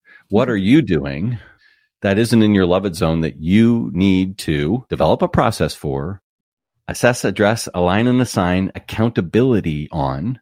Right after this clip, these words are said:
Speaker 2: Yes.
Speaker 1: so that somebody else can do that for you and make those decisions and free you up to work more in your love it zone?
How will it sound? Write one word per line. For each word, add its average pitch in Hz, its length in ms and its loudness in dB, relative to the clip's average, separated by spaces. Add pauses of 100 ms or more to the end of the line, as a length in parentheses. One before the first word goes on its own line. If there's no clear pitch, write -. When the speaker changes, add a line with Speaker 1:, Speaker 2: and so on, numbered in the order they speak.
Speaker 2:
Yes. 139 300 -2
Speaker 1:
so - 160 0
that 95 220 0
somebody 113 360 0
else 98 260 0
can 92 180 -2
do 95 140 0
that 90 240 -2
for 90 120 -4
you 71 300 -4
and 82 160 -2
make 85 200 0
those 98 240 2
decisions 78 640 -4
and 82 120 -2
free 110 240 0
you 85 180 4
up 78 200 -2
to 80 80 -8
work 80 260 -2
more 82 500 -2
in 80 160 -4
your 82 220 -2
love 62 200 -12
it - 140 -20
zone? 65 320 -14